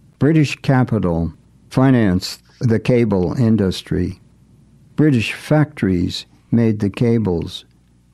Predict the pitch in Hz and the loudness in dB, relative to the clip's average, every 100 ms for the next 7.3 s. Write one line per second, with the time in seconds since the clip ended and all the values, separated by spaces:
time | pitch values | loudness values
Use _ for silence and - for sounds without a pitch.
0 | _ 120 143 120 104 - - - 165 165 | _ 0 2 2 -2 -8 -12 -4 2 2
1 | - - - _ - - 117 104 110 110 | 0 -10 -20 _ -16 -4 -2 0 0 0
2 | 101 90 95 104 131 95 - - - _ | 0 -2 0 0 0 -2 -6 -20 -20 _
3 | _ _ _ _ _ - 147 143 101 - | _ _ _ _ _ 0 2 2 0 -8
4 | - - 160 151 - - - - 117 139 | -10 -2 0 0 -4 -12 -12 -4 0 2
5 | 147 127 117 120 143 135 135 104 85 87 | 2 2 0 -2 2 2 2 0 -2 -6
6 | _ _ _ 151 127 110 127 165 - 113 | _ _ _ 0 2 4 2 2 2 2
7 | 98 95 | 2 0